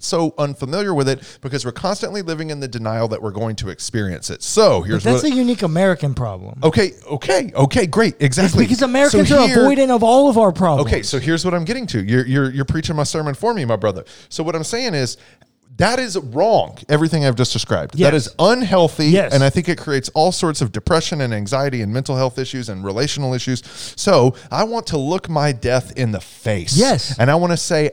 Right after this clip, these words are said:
Speaker 1: "You're coming," and I accept that reality.
Speaker 2: Yeah,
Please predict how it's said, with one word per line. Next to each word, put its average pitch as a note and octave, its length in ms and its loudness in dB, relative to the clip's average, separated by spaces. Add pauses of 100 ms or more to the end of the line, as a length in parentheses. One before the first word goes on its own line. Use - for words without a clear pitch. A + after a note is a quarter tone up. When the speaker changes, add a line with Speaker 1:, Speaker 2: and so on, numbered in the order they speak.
Speaker 1:
"You're G3 260 0
coming," F#3+ 520 2 (300)
and A#2+ 220 -4
I D#3+ 460 2 (180)
accept B2+ 600 -2
that A2+ 220 0
reality. F2+ 680 -4 (640)
Speaker 2:
Yeah, F#3+ 280 0